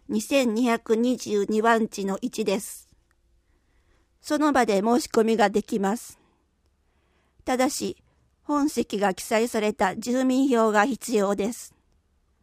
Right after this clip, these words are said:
使用料は四十九万七千五百円。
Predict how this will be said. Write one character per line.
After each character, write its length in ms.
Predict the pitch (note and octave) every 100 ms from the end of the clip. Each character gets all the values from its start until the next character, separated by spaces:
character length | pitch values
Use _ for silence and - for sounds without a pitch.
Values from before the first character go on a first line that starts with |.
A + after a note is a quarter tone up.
| _ _ _ _ _ _ _
使 200 | - -
用 220 | C4+ D4 D4
料 240 | A#3+ G#3
は 200 | F#3+ F#3 -
四 280 | C4+ C#4 C4+
十 240 | G3 F#3+
九 280 | G3 A#3+ A3
万 300 | G#3 G3 F3
七 240 | G#3+ A#3+
千 240 | - A#3+ A#3
五 140 | A3
百 320 | B3+ A3+ -
円。 260 | G#3 E3+